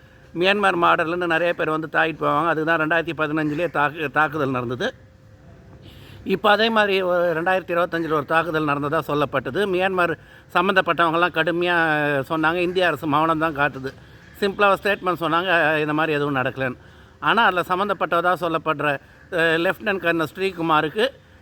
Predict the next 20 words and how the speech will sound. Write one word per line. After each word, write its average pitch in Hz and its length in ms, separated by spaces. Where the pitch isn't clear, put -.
இந்திய 196 320
அரசு 175 220
இந்த 175 320
கேலண்ட்ரி 165 440
அவார்டு 151 260
கொடுத்துருக்கிறது 151 440
உள்ளபடியே 160 480
மகிழ்ச்சி. 151 540
இந்திய 196 340
எதிரிகள் 185 460
எங்கிருந்தாலும், 180 760
உலகத்தின் 175 480
எந்த 165 240
மூலையில் 170 320
இருந்தாலும் 170 380
தூக்கம் 175 340
இல்லாமல் 165 320
இருக்க 165 220
வேண்டும் 160 280
என்பதுதான் 151 480